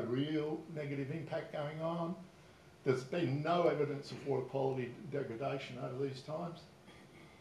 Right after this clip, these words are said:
And what that actually provided us was evidence that wreck fishing could co-occur with water supply. So the government in two thousand fourteen, as an offset to putting in marine parks, said, "We're gonna open four reservoirs for you."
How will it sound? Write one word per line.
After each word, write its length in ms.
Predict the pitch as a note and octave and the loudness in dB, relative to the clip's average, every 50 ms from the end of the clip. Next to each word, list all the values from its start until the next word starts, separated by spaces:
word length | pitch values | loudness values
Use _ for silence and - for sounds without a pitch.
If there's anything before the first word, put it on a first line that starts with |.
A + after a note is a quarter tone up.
| - - | -6 -2
And 100 | D3 D3 | 2 4
what 180 | F#3+ F#3+ - E3+ | 6 6 8 8
that 160 | D#3 C#3+ D3 | 8 8 8
actually 280 | D3 D3+ - C#3+ B2+ | 6 4 2 0 -2
provided 540 | - - B2 A2 B2+ C#3 C#3+ C#3+ D3 D3 - G#2 G2+ A#2+ | -4 -4 -4 0 6 8 8 10 8 8 4 0 -2 -4
us 160 | A#2+ A#2+ - - | -4 -6 -8 -10
was 140 | C3+ C3 - - - - - - - - | -8 -8 -8 -10 -12 -16 -18 -16 -2 4
evidence 640 | E3 D#3 D#3 D3+ D#3 - A#2 B2+ D#3 - - - - B2+ | 6 6 8 6 4 0 -2 -4 -6 -10 -12 -12 -4 0
that 240 | A#2+ B2 B2 C3 - - | 0 0 0 -2 -6 -4
wreck 240 | C#3+ C#3 C#3 - - | -2 -2 -2 -2 -2
fishing 340 | - D3 C3+ - B2+ A2+ A2+ A2 - | -4 -4 -2 -2 -2 -4 -4 -2 0
could 220 | C3 A2+ - - | 0 0 0 0
co-occur 500 | C3+ B2 A2+ A2+ A2+ - B2 B2 A#2 A#2 | 0 0 0 0 -2 -4 -2 0 0 0
with 180 | A2+ A#2 A2+ B2+ | -2 -4 -4 -4
water 200 | B2+ A#2 A2+ - | -4 -4 -4 -4
supply. 380 | - - - - B2+ A2+ A2 A2+ - - - - - - - - - - - - - - - - | -6 -8 -4 0 0 0 0 0 -4 -10 -16 -20 -20 -20 -20 -20 -20 -20 -20 -20 -20 -20 -20 -8
So 320 | - - C#3+ C3+ C3+ C3+ C3 - | 0 4 4 6 6 4 2 0
the 80 | C#3 | 0
government 480 | - - E3 F#3 - - E3+ E3 E3 D#3 | 4 6 8 8 8 6 2 0 -2 -2
in 40 | - | -4
two 180 | - D#3+ C#3 - | -4 -4 -4 -2
thousand 340 | - C#3+ B2+ B2 B2+ A#2 - | -2 -2 0 0 -2 -6 -6
fourteen, 680 | - C#3 C3 C3 C3 A2+ A2+ A2+ A2+ B2 F#3 A3 G3+ - - - - - | -4 -2 0 0 2 2 0 0 -2 -2 -2 -2 -2 -4 -8 -4 2 4
as 160 | C#3+ A#2+ B2+ | 4 6 4
an 120 | B2 B2 - | 4 2 6
offset 500 | C#3 C3+ C#3+ C#3 - - D3 C3 C3 C3 | 10 10 10 10 8 4 4 4 4 2
to 80 | - - | -2 -6
putting 300 | - - C#3+ B2 A#2+ A#2+ | -2 -2 -2 0 0 -2
in 140 | B2 B2 A#2 | -2 -2 -2
marine 280 | A2+ A#2+ A#2 A#2+ A#2+ | -2 -2 -2 -2 -4
parks, 460 | - - C#3+ - - - - - - | -4 -2 -2 -2 0 -2 -4 -4 -6
said, 200 | - - A2+ G#2+ | -8 -6 -6 -4
"We're 120 | C3 C3 B2 | -2 -2 0
gonna 200 | A#2+ A#2 - - | 0 -2 -2 0
open 240 | B2+ A2+ A2 - B2+ | -2 -2 -2 -4 -8
four 200 | - - B2+ A2+ | -8 -4 -2 0
reservoirs 460 | G#2+ A2+ A#2 G2 A2 A2+ G#2 G2 - - | 0 0 -2 -2 -4 -8 -8 -8 -10 -10
for 120 | - A#2 G#2+ | -10 -8 -8
you." 80 | G#2 | -8